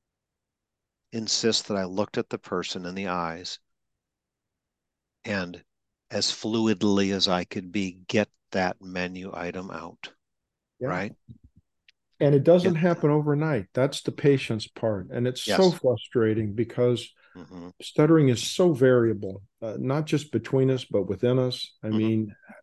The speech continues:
Speaker 2: it is, it is a, it, it, it is a enigma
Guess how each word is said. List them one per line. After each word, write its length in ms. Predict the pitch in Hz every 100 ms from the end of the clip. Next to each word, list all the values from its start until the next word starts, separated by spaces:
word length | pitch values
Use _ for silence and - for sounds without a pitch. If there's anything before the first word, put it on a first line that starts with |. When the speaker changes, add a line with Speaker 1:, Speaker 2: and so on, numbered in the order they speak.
| -
Speaker 2:
it 180 | 123 120
is, 420 | 117 110 110 - _ _ _ _ _ _ _ _ _ _
it 120 | 131
is 200 | 127 110
a, 240 | 117 113 113
it, 280 | 113 117 -
it, 200 | 123 110
it 140 | 120 117
is 280 | 113 98 110
a 320 | 104 101 104 123
enigma 540 | 131 165 113 90